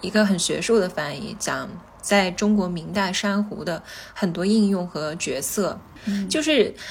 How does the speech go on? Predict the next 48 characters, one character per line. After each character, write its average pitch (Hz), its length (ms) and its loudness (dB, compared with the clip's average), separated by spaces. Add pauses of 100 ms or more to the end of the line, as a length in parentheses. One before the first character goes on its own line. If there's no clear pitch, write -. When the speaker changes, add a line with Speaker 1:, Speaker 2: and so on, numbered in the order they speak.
Speaker 1:
很 185 240 4
多 247 160 8
事 277 180 0
情， 196 240 0
其 208 160 2
实 220 80 2
只 202 140 2
有 233 160 6
你 175 160 4
真 208 260 4
的 202 120 6
是 202 180 0
一 165 220 -2
字 226 280 4
一 165 160 0
句 214 300 2
的 170 160 0
去 - 500 -2
翻 254 300 4
译 233 160 6
一 170 80 0
个 185 80 2
东 214 240 2
西 240 100 0
的 170 140 2
时 170 140 -4
候， 156 80 -6
你 160 80 -10
才 170 120 -4
会 208 140 2
钻 214 380 4
进 226 180 4
去， 190 160 -2
然 165 100 -4
后 180 80 -4
把 160 200 -4
所 160 240 -2
有 208 40 4
的 180 80 0
细 185 200 -2
节 170 120 -4
都 160 140 -6
了 156 220 -6
解 - 120 -6
得 - 80 -6
很 180 140 -8
清 170 320 -6
楚。 - 180 -6